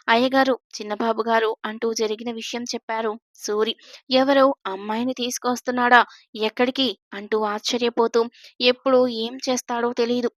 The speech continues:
అనుకుంటూ కోపంగా ఫోన్ పెట్టేశాడు శ్రీకర్ణ. ఇంతలో లక్ష్మీ ప్రసన్న గారొచ్చారు. "ఏమిటి? అబ్బాయి ఫోన్ చేస్తుంటే తీయడం లేదు. అన్నయ్య వాళ్ళు వస్తారట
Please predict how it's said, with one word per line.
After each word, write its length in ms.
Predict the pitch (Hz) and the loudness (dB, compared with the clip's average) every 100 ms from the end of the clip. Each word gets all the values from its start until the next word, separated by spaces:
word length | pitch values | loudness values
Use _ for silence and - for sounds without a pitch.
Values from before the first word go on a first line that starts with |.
| - | -10
అనుకుంటూ 600 | 202 214 - 226 226 220 226 _ _ - | -14 -14 -10 -8 -2 -2 -2 _ _ 0
కోపంగా 500 | 254 262 285 262 240 | 2 4 2 4 2
ఫోన్ 280 | 247 240 262 | 2 -2 -2
పెట్టేశాడు 640 | 247 233 226 226 233 214 214 | -2 -2 -4 -4 -2 -2 -4
శ్రీకర్ణ. 540 | 214 208 208 220 220 220 - _ _ - | -6 -6 -2 0 0 -2 -2 _ _ -4
ఇంతలో 420 | 302 302 294 262 269 _ _ | -2 2 2 2 0 _ _
లక్ష్మీ 320 | 208 208 - 240 | -4 -2 -6 -4
ప్రసన్న 360 | 240 233 233 | -4 -4 -6
గారొచ్చారు. 580 | 233 233 233 - 247 233 226 _ | -2 0 0 -2 -2 -2 -4 _
"ఏమిటి? 400 | 202 226 247 254 254 - _ _ | -4 -4 -2 -4 -6 -8 _ _
అబ్బాయి 360 | 208 196 233 262 | 0 2 2 0
ఫోన్ 240 | 247 254 | -4 -4
చేస్తుంటే 480 | 269 262 - 262 254 | -2 -2 -2 -4 -4
తీయడం 380 | 254 233 240 262 | -4 -4 -4 -4
లేదు. 240 | 262 254 262 254 - - - | -4 -4 -6 -8 -18 -6 -2
అన్నయ్య 320 | 226 254 294 | 0 2 2
వాళ్ళు 320 | 285 262 247 | 4 2 0
వస్తారట 640 | 262 240 - 262 254 247 | -2 -2 2 2 4 2